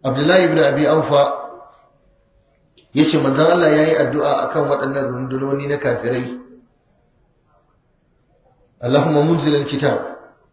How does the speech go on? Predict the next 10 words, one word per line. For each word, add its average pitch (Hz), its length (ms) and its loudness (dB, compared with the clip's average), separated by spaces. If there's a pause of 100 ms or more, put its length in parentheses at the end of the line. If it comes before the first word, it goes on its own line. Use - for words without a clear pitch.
(1080)
sari 131 320 0
al-hisab, 143 580 2 (2000)
ihzim 139 560 0
al-ahzab, 131 480 2 (1500)
Allahumma 151 560 0
ihzimhum 170 560 2
wa 147 140 4
zalzilhum." 147 640 0 (1600)
Wannan 151 320 2
ita 160 80 -6